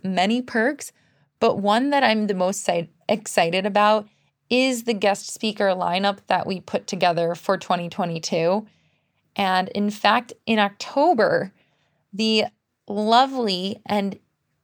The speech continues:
incredibly intelligent and talented Doctor Jennifer Gaudiani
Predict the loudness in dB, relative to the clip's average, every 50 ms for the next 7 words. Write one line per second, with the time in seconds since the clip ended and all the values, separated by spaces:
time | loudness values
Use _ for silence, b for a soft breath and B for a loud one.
0 | _ -2 -2 0 -2 -2 -6 _ -2 2 2 4 4 2 0 0 0 0 0 0
1 | -2 -2 -2 -2 -2 -4 -4 -2 -2 0 0 0 0 0 0 0 0 0 0 -4
2 | -8 _ -6 -4 -4 -4 -4 -6 -8 -2 0 0 2 2 2 0 0 -2 -2 -2
3 | -2 -6 b b b b b b b b 0 0 0 0 -2 -4 -4 -2 0 0
4 | 0 0 0 -2 -4 -6 -6 -2 -2 0 0 0 0 0 0 0 0 2 2 2
5 | 0 0 -2 -4 -6 -8